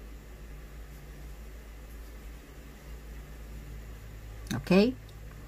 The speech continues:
Aqui, um, dois, três,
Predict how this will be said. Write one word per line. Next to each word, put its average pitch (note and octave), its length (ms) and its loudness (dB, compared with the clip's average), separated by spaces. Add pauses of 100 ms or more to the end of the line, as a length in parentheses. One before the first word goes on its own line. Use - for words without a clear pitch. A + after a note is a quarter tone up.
(300)
Aqui, D3 420 10 (340)
um, A#3 380 12 (260)
dois, F#3+ 720 12 (1000)
três, F#3 640 12